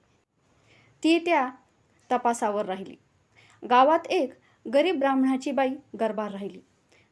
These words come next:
तेव्हा ती सुईण तिच्या घरी गेली आणि तिला सांगू लागली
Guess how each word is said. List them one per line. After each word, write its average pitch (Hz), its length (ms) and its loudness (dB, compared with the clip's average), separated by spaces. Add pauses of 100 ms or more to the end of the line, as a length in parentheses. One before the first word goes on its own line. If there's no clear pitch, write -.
तेव्हा 320 260 6
ती 370 120 4
सुईण 359 300 -2 (360)
तिच्या 277 220 -2
घरी 220 220 -4
गेली 196 260 -8 (140)
आणि 208 240 -8
तिला 214 180 -4
सांगू 220 280 -6
लागली 262 360 -2